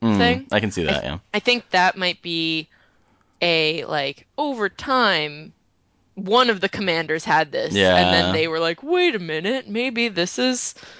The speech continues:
Speaker 2: everybody who's a, meant to be commander has this," but it was just a result of, like, radiation over generations.
Speaker 1: Mm.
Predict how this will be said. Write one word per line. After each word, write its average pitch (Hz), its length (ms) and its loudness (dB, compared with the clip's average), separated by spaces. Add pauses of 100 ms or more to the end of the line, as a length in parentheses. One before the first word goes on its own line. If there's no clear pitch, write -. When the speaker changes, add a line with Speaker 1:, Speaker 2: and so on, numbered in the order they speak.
(680)
Speaker 2:
everybody 247 640 2
who's 190 220 -4
a, 170 200 0
meant 175 300 -6
to 170 60 -14
be 165 100 -10
commander 160 380 -4
has 151 240 -2
this," - 200 -8
but 160 140 -4
it 139 120 -6 (120)
was 156 160 -10
just 147 240 -8
a - 40 -18
result 147 440 -6
of, 143 300 -6
like, - 200 -4
radiation 143 720 -2
over 143 200 -8
generations. 143 760 -4
Speaker 1:
Mm. 90 300 -4